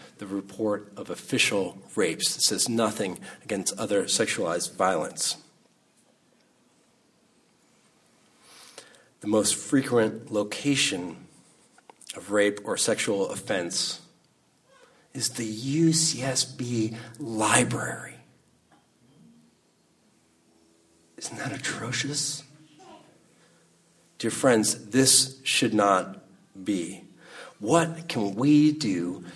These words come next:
to change that? How can we extend grace to the victims in our community? How can we reveal the grace we have been given by passing it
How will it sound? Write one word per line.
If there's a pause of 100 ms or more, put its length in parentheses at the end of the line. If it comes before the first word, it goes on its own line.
(120)
to
change
that?
How
can
we
extend
grace (180)
to
the
victims
in
our
community?
How
can
we
reveal
the
grace (160)
we
have
been
given (180)
by
passing
it